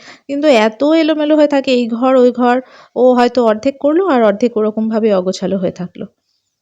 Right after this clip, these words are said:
আর এক্সট্রা প্যাকেট এগুলো তোমাকে ফেলতে দেবে না। আমি না এই প্যাকেটটা ডাস্টবিনে, আহ, রেখে দিয়েছিলাম, তারপর ও আবার ডাস্টবিনে দেখতে পেয়েছে, প-,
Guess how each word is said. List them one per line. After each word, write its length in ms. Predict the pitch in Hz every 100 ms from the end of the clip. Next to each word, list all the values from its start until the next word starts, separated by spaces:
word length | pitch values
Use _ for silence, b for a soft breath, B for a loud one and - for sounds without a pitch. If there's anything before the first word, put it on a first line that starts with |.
| _ _ _ _ _ -
আর 140 | 240
এক্সট্রা 420 | 247 262 - -
প্যাকেট 380 | 269 240 233 254
এগুলো 240 | 240 233 240
তোমাকে 320 | 226 233 240
ফেলতে 380 | - 226 214 254
দেবে 220 | 247 233
না। 200 | 247 247
আমি 240 | 214 226
না 200 | 254 302
এই 160 | - 233
প্যাকেটটা 420 | 233 220 254 233
ডাস্টবিনে, 580 | 214 208 214 - 240 226
আহ, 760 | 226 226 _ _ _ 214 208
রেখে 200 | 208 226
দিয়েছিলাম, 380 | 247 254 277 320 392 _ b b
তারপর 360 | - 208 202 214
ও 80 | 208
আবার 220 | 208 208
ডাস্টবিনে 460 | 202 208 214 220 220
দেখতে 280 | 220 226
পেয়েছে, 380 | 254 247 254 330
প-, 280 | 330 - 214